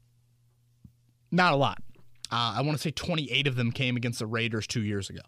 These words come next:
So you take out that game, and he's played thirty-one games and played, like, a handful of defensive snaps. So, um, we talk about great opportunities right now defensively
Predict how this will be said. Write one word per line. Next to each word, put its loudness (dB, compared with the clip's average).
So -4
you 0
take 2
out 2
that 4
game, -6
and 0
he's 0
played 0
thirty-one 2
games 0
and -6
played, -4
like, -2
a -8
handful 0
of -2
defensive -4
snaps. -6
So, 4
um, -2
we 0
talk 2
about 2
great 4
opportunities 2
right 4
now 4
defensively 0